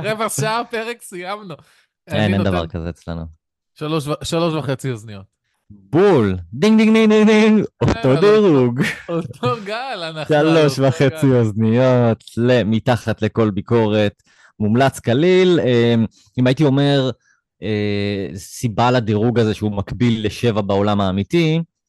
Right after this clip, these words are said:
Speaker 2: שהעובדה שהוא כזה קליל ונ-, ונעים וכיפי, הוא גם תקרת הזכוכית שלו ברמה מסוימת. זאת אומרת, אין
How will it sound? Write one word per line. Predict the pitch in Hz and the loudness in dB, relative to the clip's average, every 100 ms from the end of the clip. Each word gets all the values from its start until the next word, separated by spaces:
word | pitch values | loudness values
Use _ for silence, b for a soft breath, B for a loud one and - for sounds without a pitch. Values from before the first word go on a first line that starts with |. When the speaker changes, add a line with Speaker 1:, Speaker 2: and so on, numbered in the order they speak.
| _ | _
Speaker 2:
שהעובדה | - - 107 98 107 104 104 104 107 85 113 110 98 127 | -10 -2 0 0 0 0 0 0 -2 -2 -2 -2 -2 -2
שהוא | 127 139 | 0 -2
כזה | 120 104 | -2 -2
קליל | 123 117 113 110 120 | -2 -2 -4 -4 -4
ונ-, | 110 110 104 | -4 -4 -4
ונעים | 107 110 120 | -4 -2 -2
וכיפי, | 110 165 202 | -2 -2 -2
הוא | 156 | 0
גם | 175 | -2
תקרת | 175 170 165 | -2 -2 -4
הזכוכית | 151 - 139 165 | -4 -10 -8 -4
שלו | 156 131 | -2 0
ברמה | 123 123 | 0 0
מסוימת. | 120 117 117 113 110 | -2 -4 -4 -4 -6
זאת | - - | -12 -8
אומרת, | 107 107 | -6 -4
אין | 113 | -6